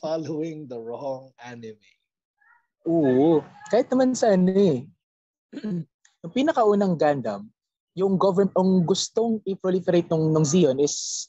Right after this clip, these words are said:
Speaker 2: hindi. Kasi ang gusto lang naman ng Zeon is sarili ng gobyerno eh.
Speaker 1: Mm.
Speaker 2: Ayaw lang ng Earth Federation na ano, na humiwalay sila. Kasi, yun nga, resources and stuff. Pero
Speaker 1: Anti-, anti-government nga sila eh, kung titingnan mo.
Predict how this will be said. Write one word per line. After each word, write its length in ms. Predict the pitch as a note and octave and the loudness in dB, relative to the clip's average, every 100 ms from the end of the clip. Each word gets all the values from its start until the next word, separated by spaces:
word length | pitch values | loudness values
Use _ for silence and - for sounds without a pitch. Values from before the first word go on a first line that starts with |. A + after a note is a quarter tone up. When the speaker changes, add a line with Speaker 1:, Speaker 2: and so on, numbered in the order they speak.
| _ _ | _ _
Speaker 2:
hindi. 240 | - A3+ D#3+ - _ _ | -10 -4 -4 -6 _ _
Kasi 160 | A3+ C#4 | -12 -8
ang 160 | B3+ | -8
gusto 160 | C4 A#3+ | -4 -2
lang 160 | A#3 | 0
naman 80 | A3+ A3 | 2 2
ng 80 | F#3 | 2
Zeon 240 | G3+ G#3 | 2 2
is 160 | F#3 - | 0 -4
sarili 480 | - - F3+ F#3+ F3+ | -8 -4 0 2 2
ng 160 | F3+ | 2
gobyerno 560 | E3 C#3 D3 C#3 C#3 C#3+ | 2 2 2 2 0 -6
eh. 80 | A2+ _ _ F#3 | -8 _ _ -6
Speaker 1:
Mm. 80 | F#3+ | 0
Speaker 2:
Ayaw 200 | F#3 G3+ | 2 4
lang 160 | F#3+ F#3+ | 4 2
ng 320 | F#3 F3+ - | 2 0 2
Earth 160 | D#3+ - _ - | 0 -2 _ -12
Federation 480 | D#3 D#3 D3+ D#3 C#3+ | -6 -4 -2 0 0
na 80 | |
ano, 240 | C3 C3 A#2 _ _ - | 0 -2 -6 _ _ -12
na 80 | D#3+ | -2
humiwalay 400 | E3+ E3 D3+ D3 | 2 2 2 0
sila. 400 | - C3 B2 A#2+ | 0 0 -2 -4
Kasi, 400 | C3 D#3+ C#3 B2 C#3 | -2 2 2 0 0
yun 160 | F3 | 2
nga, 240 | D#3+ B2 A#2 - | 2 2 0 -2
resources 480 | C#3+ - C#3+ C#3 - | 0 2 0 0 -4
and 80 | B2+ | -4
stuff. 320 | - G#2 G#2 _ _ _ _ _ _ _ _ - | -4 -6 -6 _ _ _ _ _ _ _ _ -4
Pero 240 | E3 E3 | 2 4
Speaker 1:
Anti-, 720 | D#3+ D#3+ D#3+ D#3+ D#3 D#3 B3+ | 6 6 6 6 6 4 0
anti-government 560 | G#3+ A#3+ A3+ A#3 A3+ A3 | 0 -2 -2 -8 -8 -8
nga 160 | G3+ G3+ | -6 -6
sila 320 | F3+ D#3 D3 | -4 -6 -6
eh, 40 | C#3+ | -8
kung 240 | C3+ C3+ | -16 -16
titingnan 480 | C#3 B2 B2+ A#2+ A2 | -18 -18 -18 -18 -20
mo. 160 | G2+ | -20